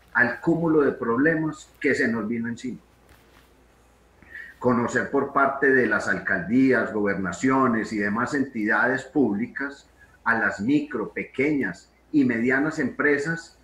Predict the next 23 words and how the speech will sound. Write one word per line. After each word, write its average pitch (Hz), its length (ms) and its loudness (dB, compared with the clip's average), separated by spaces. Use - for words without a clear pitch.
con 131 280 0
productos 135 580 2
innovadores 127 720 2
para 117 320 -2
la 107 120 -2
solución 104 500 -6
de 98 80 -10
problemas. 117 500 -4
Las 120 240 0
entidades 127 720 0
públicas 107 880 -2
necesitan 127 720 -4
soluciones 160 1080 -2
que 117 100 -6
les 110 200 -6
proporcione 120 760 -2
el 151 100 -4
sector - 600 -6
privado. 135 420 0
Hoy 139 200 2
más 156 320 -2
que 160 160 -2
nunca, 147 760 -2